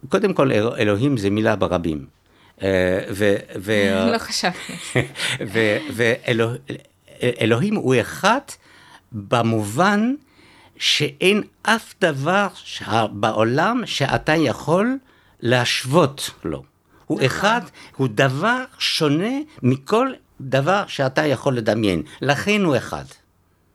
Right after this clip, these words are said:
Speaker 1: אבל מה זה אחד, אלוהים אחד? על-, ד-, ד-, לא, לא מובן לנו. ואסור
Speaker 2: כן.
Speaker 1: להגדיר אותו ב-, ב-, ב-
Speaker 2: אבל עדיין, למה זה מסלול לאתאיזם?
Speaker 1: אז ל-, ל-, ה-, ה-, ה-, התיאוריה שלי שזה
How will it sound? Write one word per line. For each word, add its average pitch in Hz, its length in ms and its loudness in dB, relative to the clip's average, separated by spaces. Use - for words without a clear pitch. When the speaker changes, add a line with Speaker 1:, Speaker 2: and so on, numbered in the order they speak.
Speaker 1:
אבל 98 260 0
מה 104 220 0
זה 175 220 0
אחד, 107 400 0
אלוהים 98 520 0
אחד? 160 280 -2
על-, 156 200 -2
ד-, 135 120 -4
ד-, 127 340 -6
לא, 143 180 -8
לא 143 380 0
מובן 190 320 0
לנו. 87 380 -2
ואסור - 440 0
Speaker 2:
כן. 220 80 0
Speaker 1:
להגדיר 208 260 2
אותו 113 280 0
ב-, 92 100 -4
ב-, 120 520 0
ב- 120 160 -6
Speaker 2:
אבל 233 280 0
עדיין, 220 440 0
למה 233 260 2
זה 214 180 -2
מסלול 208 460 -2
לאתאיזם? 151 560 -8
Speaker 1:
אז 117 180 2
ל-, 156 120 -2
ל-, 139 240 -2
ה-, 101 100 2
ה-, 107 340 0
ה-, 101 180 2
התיאוריה 127 600 -2
שלי 185 420 0
שזה 101 380 0